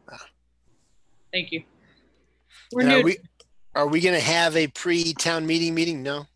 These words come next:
Speaker 2: We're gonna meet at ten thirty on Saturday.
Speaker 1: Okay.
Speaker 2: There's a couple of things that may come up in the next couple of days we need to handle.
Speaker 1: Okay.
Speaker 2: Um, but then I ignore the message that I clearly just sent for next week because I don't think we're gonna ne-, need to meet next week.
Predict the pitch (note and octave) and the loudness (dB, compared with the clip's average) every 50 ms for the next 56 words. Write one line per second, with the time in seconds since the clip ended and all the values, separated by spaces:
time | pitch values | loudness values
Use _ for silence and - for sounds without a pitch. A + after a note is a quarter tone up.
0 | _ _ _ _ C#4+ D4 D4+ D4 C#4+ D4 C#4 C4+ C4+ - - C4 B3 B3 A#3+ A#3 | _ _ _ _ 0 2 2 4 4 4 2 0 0 0 -2 -2 -2 0 0 0
1 | A3+ G#3+ G#3 G3+ G3+ - F#3+ F#3+ F#3+ F#3 F#3+ F3+ F3 E3 D#3+ E3 F3 - _ _ | 0 0 0 -4 -4 -4 -4 -4 -4 -2 -2 -2 -2 -2 -2 -4 -8 -10 _ _
2 | _ - - - - G2+ - _ _ _ _ _ _ _ _ _ _ _ - - | _ -20 -20 -18 -16 -18 -18 _ _ _ _ _ _ _ _ _ _ _ -12 -12
3 | F#3 F3+ A#3+ G#3 - G3+ G3+ F3+ - G3+ G3 F#3+ F#3 G3 F#3 F#3 F3+ F3+ F3 - | -10 -8 -8 -8 -4 -4 -4 -4 -4 -6 -6 -4 -4 -4 -4 -4 -6 -6 -6 -8
4 | F#3+ F3+ F3+ F3 F3 - _ _ _ - F3+ F3 E3+ E3+ - - - F#3+ - E3 | -6 -4 -4 -4 -4 -6 _ _ _ -12 -10 -8 -8 -10 -10 -12 -16 -12 -12 -8
5 | E3 E3+ D#3+ E3 D#3 D#3+ D#3+ D#3 D#3 D3+ D#3+ D#3 D#3 D#3 D3+ - D#3+ - _ _ | -6 -4 -6 -6 -6 -10 -14 -16 -14 -14 -14 -14 -14 -16 -16 -16 -20 -20 _ _
6 | _ _ _ _ _ _ - - - - D#3 - - - _ - F#3 G3+ G3 G3 | _ _ _ _ _ _ -18 -14 -12 -12 -12 -12 -16 -18 _ -10 -6 -4 -4 -4
7 | G3 G3 - - F#3+ F#3+ F#3 F3 E3+ - _ _ _ _ _ _ _ _ A3 G3 | -4 -8 -6 -4 -2 0 0 -2 -2 -6 _ _ _ _ _ _ _ _ -8 -6
8 | G#3+ G#3 G#3+ A#3 B3 B3+ B3 A#3 G#3 G#3 G3+ G3+ G#3+ F#3+ F3 G3 F#3 F3+ F#3 - | -4 -4 -2 0 0 0 0 0 -2 -2 -2 -2 -6 -8 -6 -4 -4 -4 -4 -6
9 | - G3+ G3 G3 F#3 E3 F#3+ F#3+ F#3+ F3 F3 - F3+ F#3 F3 F3+ F3+ - F#3+ F3 | -6 -6 -6 -6 -6 -6 -10 -8 -8 -10 -10 -10 -8 -6 -6 -6 -6 -8 -12 -12
10 | E3 - - F3 E3 F3+ F3+ F#3+ F#3+ F#3 - F3+ - - F3 F3 F3 E3+ E3 E3+ | -12 -12 -16 -10 -10 -8 -8 -8 -10 -10 -12 -14 -14 -10 -10 -8 -8 -8 -10 -14
11 | F3 F3 _ F#3 F#3 F3 E3+ E3+ F3 E3 - - D#3 - - - - - | -16 -14 _ -12 -14 -12 -14 -16 -16 -16 -14 -14 -16 -16 -16 -20 -20 -20